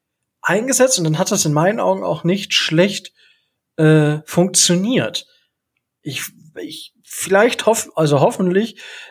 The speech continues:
setzen wir ihn dies Jahr ein bisschen häufiger ein und setzen nicht Landon Roberts als Fullback ein. Ähm, das fände ich ein bisschen schade, weil irgendwie, ich mag Chandler Cox eigentlich. Und ja, also ich sehe Breida tatsächlich vor Howard, ähm, eben weil er fangen kann.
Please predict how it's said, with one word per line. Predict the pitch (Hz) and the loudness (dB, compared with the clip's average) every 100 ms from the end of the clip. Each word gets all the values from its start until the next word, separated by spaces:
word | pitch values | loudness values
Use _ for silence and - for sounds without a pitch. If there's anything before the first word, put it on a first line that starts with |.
| _ | _
setzen | 143 170 - | 0 2 2
wir | 180 175 | 2 2
ihn | 180 185 | 0 -4
dies | 151 196 - | -4 -4 2
Jahr | 175 | 2
ein | 160 | 2
bisschen | 165 170 156 | -2 0 2
häufiger | 226 240 156 147 | 2 0 -2 0
ein | 156 170 | -2 -2
und | 147 | -2
setzen | 156 165 | -2 0
nicht | 160 | -2
Landon | 160 151 147 139 | 0 0 0 2
Roberts | 185 254 139 - | 2 4 0 0
als | 127 - | -6 -6
Fullback | 139 139 143 143 | -4 -4 -6 -8
ein. | 147 151 196 - _ _ _ _ _ _ | -8 -8 -8 -12 _ _ _ _ _ _
Ähm, | 156 147 147 139 | -4 -2 -2 -6
das | 139 135 - - | -6 -2 0 0
fände | - 170 | 0 0
ich | 147 | 0
ein | |
bisschen | 156 160 143 | -2 -2 0
schade, | - 147 208 262 | 0 2 0 2
weil | 180 | 2
irgendwie, | 175 233 285 | 2 -2 -6
ich | 240 | -4
mag | 285 320 | -2 0
Chandler | - 135 - | -2 -2 -8
Cox | - 147 - | -12 -10 -10
eigentlich. | - 123 165 208 - _ - - - - _ | -10 -14 -14 -16 -16 _ -20 -20 -20 -20 _
Und | 180 185 185 175 180 - | 4 6 6 4 0 -2
ja, | 139 127 131 | -2 -2 -4
also | 160 156 | -6 -6
ich | 185 170 | -6 -2
sehe | 170 160 | 0 0
Breida | 147 165 190 196 | 0 -2 4 4
tatsächlich | 170 170 170 160 156 | 4 0 0 -2 -4
vor | 165 151 135 | 0 0 0
Howard, | 160 226 311 - - _ _ _ _ _ _ _ _ | 0 0 -2 -6 -18 _ _ _ _ _ _ _ _
ähm, | 156 156 156 | -2 0 -2
eben | 180 160 | 0 2
weil | 147 170 | 4 4
er | 202 | 2
fangen | 202 202 208 196 | 2 0 0 -2
kann. | 202 220 277 | 0 -2 -4